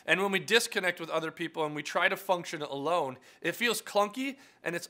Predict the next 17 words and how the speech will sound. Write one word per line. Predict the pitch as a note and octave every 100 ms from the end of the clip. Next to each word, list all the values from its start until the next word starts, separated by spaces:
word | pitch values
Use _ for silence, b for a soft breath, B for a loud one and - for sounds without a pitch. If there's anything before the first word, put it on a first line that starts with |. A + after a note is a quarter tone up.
| -
often | D#3 D#3 D#3 C3+
really | D3 C3+
painful. | - - A#2+ A2+ - - _ _ _ _ _ _ _ _ _ _ _ _ _ _ _
See, | - F#3+
the | F3+
most | F3+ G3+ G3+
simple | - A3 G#3+ G#3 G#3
verse | D#3+ F3+ F3
I've | D#3 D3 -
ever | A#3 F3+ F3
read | D3+ D#3+ D3+
on | C#3+ C3+
this, | D3
there's, | D3 E3+ - - _ -
I | D#3+
mean, | D#3+ D#3+
if, | -